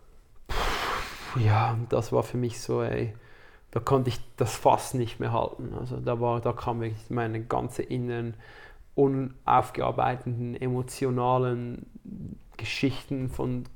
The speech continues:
Kindheit bis heute, also bi-, nicht bis heute, bis zu dem Zeitpunkt, kam einfach hoch und ich war sehr aggressiv, ich war sehr wütend, ich war sehr traurig, ich konnte, ich hatte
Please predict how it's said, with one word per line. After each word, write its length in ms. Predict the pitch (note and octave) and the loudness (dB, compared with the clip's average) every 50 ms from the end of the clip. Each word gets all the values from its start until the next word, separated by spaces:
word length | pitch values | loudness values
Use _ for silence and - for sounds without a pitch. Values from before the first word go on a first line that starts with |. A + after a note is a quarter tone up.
| - - | -10 0
Kindheit 560 | - D#3 C3+ C3+ C3 C3 B2+ B2+ B2+ - - | 2 2 2 4 4 4 4 2 0 0 -2
bis 200 | C#3 C3 C3 - | -2 -2 2 4
heute, 340 | C#3+ C3+ C3 C3 C3 - C#3+ | 4 4 4 4 0 -2 -2
also 120 | C3+ B2+ | 0 0
bi-, 140 | A#2 B2 B2+ | 0 0 0
nicht 200 | B2 B2 A#2 - | 0 -2 -2 -2
bis 100 | - A2 | -4 -4
heute, 120 | A#2 B2 | -2 -2
bis 140 | B2 B2+ B2+ | -2 -2 -2
zu 80 | - C3 | 0 2
dem 240 | B2+ B2+ B2+ B2+ C3 | 2 2 2 2 -2
Zeitpunkt, 480 | - B2+ B2 - - B2+ B2 A#2+ - - - - - - - - - - - | -4 -4 -4 -4 -4 -6 -6 -6 -6 -8 -8 -8 -8 -8 -8 -10 -12 -8 -2
kam 180 | - C3+ C3 | 0 0 2
einfach 440 | - A#2+ B2 A#2 A2 B2+ A#2+ - - - - - - - - - - - | 4 4 4 4 2 -2 -4 -4 -6 -8 -12 -16 -16 -16 -18 -12 -8 -6
hoch 360 | A2+ - C3 B2+ B2+ B2+ - | -4 0 0 0 0 0 -2
und 140 | - B2+ A#2+ | -4 -4 -4
ich 160 | G#2+ - - | -4 -4 -4
war 100 | A#2 A2 | -4 -4
sehr 340 | - - - C#3 C3 B2+ B2 | -2 0 2 2 4 4 2
aggressiv, 560 | B2+ B2+ C3 C3 B2+ - - C3 B2+ B2+ B2+ | 0 0 -2 -2 -4 -4 -6 -4 -4 -4 -4
ich 160 | - - - | -6 -8 -6
war 100 | - B2+ | -6 -4
sehr 320 | - - - D3 B2+ B2+ | -2 2 2 2 2 2
wütend, 320 | B2+ C3 B2+ B2+ - B2 B2 | 0 -2 -4 -4 -4 -8 -8
ich 140 | B2 - - | -8 -8 -8
war 120 | B2 A#2+ | -8 -8
sehr 280 | - - D3+ C3 B2 - | -2 0 0 0 0 -2
traurig, 460 | - C3+ B2+ B2 B2 B2 B2 B2 A#2+ | -2 -2 -2 0 -2 -2 -4 -6 -8
ich 160 | A#2 - - | -10 -12 -6
konnte, 260 | - - B2+ B2 - - | -4 -4 -4 -2 -4 -8
ich 160 | - - - | -6 -6 -6
hatte 160 | - - | -6 -4